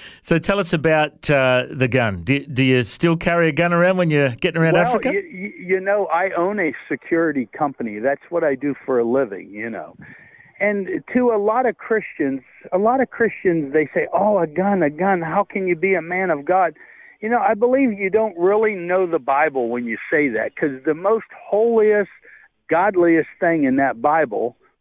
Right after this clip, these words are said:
Speaker 2: was the Ark of the Covenant. But what went before the Ark and what went after the Ark? Security.
Speaker 1: Mm.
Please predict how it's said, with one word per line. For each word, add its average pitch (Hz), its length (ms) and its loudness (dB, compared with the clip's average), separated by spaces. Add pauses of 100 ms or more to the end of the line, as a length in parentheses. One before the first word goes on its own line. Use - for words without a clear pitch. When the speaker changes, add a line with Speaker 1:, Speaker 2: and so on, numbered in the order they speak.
Speaker 2:
was 120 220 0
the 120 180 -2
Ark 156 260 0
of 151 100 -4
the 123 100 -4
Covenant. 160 480 -4 (840)
But - 180 -2
what 220 260 0
went 214 300 -2
before 196 460 -2
the 220 200 -2
Ark 120 320 -2 (300)
and 131 160 -6
what 160 200 -2
went 151 220 -2
after 139 440 0
the 107 200 -2
Ark? 90 260 0 (440)
Security. 123 800 -2 (220)
Speaker 1:
Mm. 95 260 -2